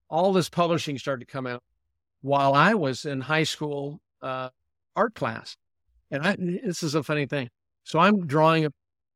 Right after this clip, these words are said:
person, head, doesn't matter, in art class. And this girl walks up, she goes, "Oh,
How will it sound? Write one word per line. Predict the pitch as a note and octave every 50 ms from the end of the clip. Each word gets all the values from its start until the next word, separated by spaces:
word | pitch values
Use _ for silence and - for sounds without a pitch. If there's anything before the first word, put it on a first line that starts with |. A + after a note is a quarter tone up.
| _ _ _ _ _ _ _ _ _ _ _ _ _ _ _ _ _ _ _ _ _ _ _ _ _ _ _ _ _ _
person, | - - C#3 C3 - - C#3+ C3+ B2+ A#2+ _ _ _ _
head, | - C#3 C3 B2+ B2+ B2+ B2+ -
doesn't | C3+ C3 A#2+ - -
matter, | B2+ A#2+ B2 B2 B2+ A#2+
in | B2+ B2+
art | B2+ C3 B2+ _
class. | - C3 B2 B2+ B2 - _ _ _ _ _ -
And | D#3 D#3
this | D3 -
girl | - F3+ G#3 B3+ B3+
walks | G#3+ E3+ D#3 D3+ - -
up, | F#3 E3+ -
she | - F#3+
goes, | F3 F3+ D#3+ -
"Oh, | A3 B3 C#4 B3+